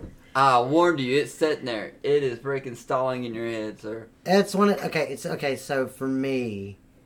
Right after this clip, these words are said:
Speaker 2: as a dude.
Speaker 1: Totally, dude.
Speaker 2: She is very fucking attractive. Very fucking attractive. Like, she's in per-, and I went, I've seen, like, professional women, like,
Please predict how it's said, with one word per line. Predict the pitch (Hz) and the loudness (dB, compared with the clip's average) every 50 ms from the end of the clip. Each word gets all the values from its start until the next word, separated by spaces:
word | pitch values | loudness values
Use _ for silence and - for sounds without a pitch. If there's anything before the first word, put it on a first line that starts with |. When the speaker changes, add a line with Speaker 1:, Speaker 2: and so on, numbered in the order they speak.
| _ _ _ - - _ - | _ _ _ -20 -20 _ -12
Speaker 2:
as | 120 127 113 98 | -8 -8 -6 -6
a | 101 | -8
dude. | 95 101 101 92 90 90 87 - - _ _ _ _ _ _ _ _ - | -8 -8 -8 -8 -10 -14 -18 -20 -20 _ _ _ _ _ _ _ _ -10
Speaker 1:
Totally, | - - 113 113 110 110 107 101 104 98 101 - | -10 -8 -8 -8 -8 -8 -10 -10 -10 -10 -10 -10
dude. | 110 110 110 107 107 104 104 107 - 110 | -10 -10 -10 -10 -12 -14 -16 -16 -16 -14
Speaker 2:
She | - - 151 160 | -10 -6 -4 -4
is | 151 117 98 90 | -4 -4 -6 -10
very | 85 90 110 107 104 98 92 95 | -8 -4 -4 -2 -2 -2 -6 -8
fucking | 85 87 95 90 - 92 | -12 -14 -16 -16 -16 -16
attractive. | 90 90 - 98 92 92 90 87 - 92 90 90 90 _ _ _ _ _ _ _ _ _ _ _ _ - | -18 -16 -14 -12 -12 -12 -12 -14 -14 -14 -14 -14 -16 _ _ _ _ _ _ _ _ _ _ _ _ -12
Very | 110 107 113 107 101 98 98 95 85 | -8 -6 -4 -4 -4 -4 -6 -10 -12
fucking | 82 95 95 87 90 87 | -14 -16 -14 -14 -14 -14
attractive. | 87 - 90 95 - - 107 | -14 -14 -14 -16 -14 -10 -8
Like, | 110 110 104 - - - - - - _ _ _ _ _ _ _ _ _ _ _ _ _ _ | -6 -6 -6 -8 -12 -20 -20 -20 -20 _ _ _ _ _ _ _ _ _ _ _ _ _ _
she's | - - 127 139 143 135 127 - - - - - - - | -14 -8 -8 -6 -6 -8 -10 -12 -16 -18 -20 -18 -10 -4
in | 156 160 165 156 | -2 -2 -2 -2
per-, | - 147 156 151 | -2 -2 -2 -2
and | 123 131 139 | 0 0 2
I | 170 190 | 4 4
went, | 190 175 165 156 135 110 104 - - - | 4 4 2 0 -2 -4 -8 -12 -10 -8
I've | 147 151 131 113 - _ _ _ _ _ _ - | -8 -8 -8 -12 -18 _ _ _ _ _ _ -18
seen, | - - - - 160 156 156 156 147 135 127 117 113 110 104 101 101 | -16 -14 -6 0 0 2 2 2 0 -2 -2 -4 -4 -6 -6 -8 -8
like, | 101 110 104 - - - - - - - - - - - - - 101 104 104 - - - - - - - _ _ - 110 107 117 113 - | -8 -8 -8 -8 -10 -12 -16 -14 -14 -14 -16 -16 -18 -20 -20 -20 -20 -20 -20 -20 -20 -20 -20 -20 -20 -20 _ _ -20 -18 -18 -16 -14 -10
professional | - 143 135 113 - - 131 127 120 113 - - - 117 113 110 101 101 98 98 | -8 -8 -8 -8 -6 -4 -2 0 0 -2 -4 -6 -6 -6 -6 -6 -6 -6 -8 -6
women, | 101 107 104 101 98 95 95 | -6 -6 -4 -4 -6 -6 -6
like, | 95 95 95 95 - - | -8 -8 -10 -12 -14 -18